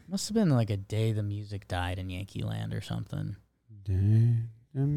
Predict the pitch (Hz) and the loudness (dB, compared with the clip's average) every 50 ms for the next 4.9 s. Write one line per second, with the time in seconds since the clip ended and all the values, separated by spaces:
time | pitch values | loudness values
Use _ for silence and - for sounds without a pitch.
0 | 147 147 135 127 131 - 135 156 185 202 208 196 - 196 180 160 143 139 127 123 | 2 4 4 4 4 4 4 4 6 6 6 4 4 4 4 4 6 6 6 6
1 | 120 107 98 90 92 95 - - - _ _ _ - - 135 - - - - 104 | 4 4 2 0 -2 -6 -10 -12 -20 _ _ _ 4 4 4 4 4 4 4 4
2 | 95 92 90 87 85 - - 113 104 113 123 127 113 131 127 120 110 123 120 104 | 4 4 0 -2 -2 -2 -2 0 2 4 4 4 4 4 4 4 4 2 2 2
3 | 110 101 95 - - - - 117 - - - 95 92 - - - - 110 104 98 | 0 -4 -6 -6 -6 -4 -2 -2 -2 -4 -6 -6 -6 -6 -4 -2 0 2 2 2
4 | - 117 120 117 110 104 98 104 104 104 110 117 117 110 98 104 - | 2 2 4 6 6 6 6 6 6 6 6 6 4 4 2 -2 -8